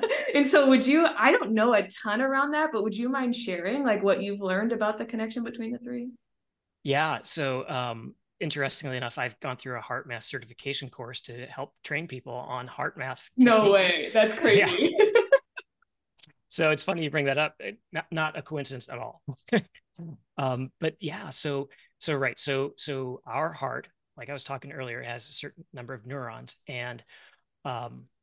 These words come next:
Speaker 2: it's sending out frequency or sending out information. And when we're in our head, we're,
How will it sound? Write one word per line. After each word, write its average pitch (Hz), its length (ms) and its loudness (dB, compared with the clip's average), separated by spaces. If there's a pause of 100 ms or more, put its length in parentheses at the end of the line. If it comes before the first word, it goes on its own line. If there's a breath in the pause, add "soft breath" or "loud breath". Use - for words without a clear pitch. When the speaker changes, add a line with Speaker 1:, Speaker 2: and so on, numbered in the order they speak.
(240)
Speaker 2:
it's - 320 -4 (100)
sending 151 400 -4
out 135 320 -6
frequency 135 520 -10
or 131 40 -14
sending 131 280 -10
out 127 180 -10
information. 143 640 -8 (880)
And 139 420 -6 (580 loud breath)
when 135 220 -2
we're 131 160 -4 (100)
in 196 160 -2
our 170 140 -2
head, 139 500 -8 (240)
we're, 143 220 -4